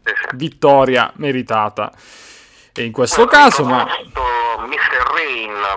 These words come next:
Speaker 1: quarto Giorgia, terzo Lazza, ultimo secondo.
Speaker 2: Ok,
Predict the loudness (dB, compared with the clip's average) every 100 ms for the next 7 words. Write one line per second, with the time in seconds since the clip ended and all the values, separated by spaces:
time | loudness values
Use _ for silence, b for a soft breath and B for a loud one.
0 | -4 -4 -2 -2 -4 -2 -2 -2 -2 0
1 | 2 0 -4 -6 -6 0 0 0 -2 -4
2 | -4 -6 -8 -6 -6 -6 -6 -6 -6 -10
3 | -10 -12 -14 B B B B -2 0 0
4 | -4 -14